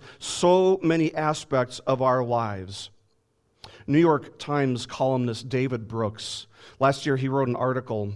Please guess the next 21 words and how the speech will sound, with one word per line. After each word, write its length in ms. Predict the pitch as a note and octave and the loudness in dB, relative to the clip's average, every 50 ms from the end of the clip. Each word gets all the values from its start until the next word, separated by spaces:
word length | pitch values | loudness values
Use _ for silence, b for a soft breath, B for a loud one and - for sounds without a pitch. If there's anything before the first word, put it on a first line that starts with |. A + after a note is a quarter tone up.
| - - _ _ _ _ _ _ _ _ _ _ - - _ | -10 -14 _ _ _ _ _ _ _ _ _ _ -20 -20 _
called 320 | - - C3 B2+ B2 A2+ G#2+ | -12 -8 -6 -6 -6 -6 -6
The 60 | G#2+ | -10
Choice 680 | A2 - - - D3 C#3+ C3+ B2+ A#2+ - - - - - b b b b b b | -10 -10 -10 -6 -4 -4 -4 -4 -6 -8 -10 -12 -12 -14 b b b b b b
Explosion. 840 | B2 - - - - - C3 C3 B2+ C3 A#2+ G#2 G#2+ G2+ F#2 G2 G2 B B B B B | -8 -8 -8 -10 -6 -4 -2 0 0 0 -2 -2 -4 -6 -6 -8 -10 B B B B B
And 100 | B2+ C#3 | 0 2
he 120 | C#3+ D3 | 2 4
note-, 260 | D3 E3+ F#3+ F#3 F#3 - D3+ | 4 4 4 2 0 -2 -2
he 100 | C#3+ D3 | 0 2
noted 260 | D#3+ F3+ F3 D3+ C#3 | 2 2 0 0 0
this 380 | C#3 B2+ G2+ F#2+ - - - - - | 2 2 2 0 -4 -8 -6 -4 -2
in 100 | C3+ A#2+ | -2 0
this 180 | A#2+ A#2 - | -2 -2 -2
article. 340 | B2 B2 A#2+ A2+ G#2 A2 A2 | -2 -2 -2 -2 -4 -6 -4
He 120 | A2 C3 | -4 -4
said, 240 | C#3 - D3+ C3+ A#2+ | -4 -2 -2 -4 -2
quote, 320 | - - D3+ C#3+ C#3 C#3+ B B B B B B | -2 0 0 2 0 0 B B B B B B
"Americans 600 | B2+ C#3 D#3 F#3+ G#3 G#3 G3+ F#3 D#3 C#3+ B2 A#2+ | 2 4 4 4 4 4 2 2 0 0 0 0
now 240 | C3+ C#3+ D3+ E3 F3 | 0 2 2 2 0
have 380 | D#3+ D3+ D3 C3+ C3 A#2+ A2+ B2+ | 0 0 0 0 0 0 0 0
more 280 | B2+ C3+ D3+ F3+ G3 | 2 2 4 2 2
choices 800 | F#3 - - - D3+ D3+ D3+ D3 D3+ - A#2 G#2+ G#2 G#2 - | 0 -2 -2 0 2 2 2 2 0 -4 -4 -4 -4 -4 -6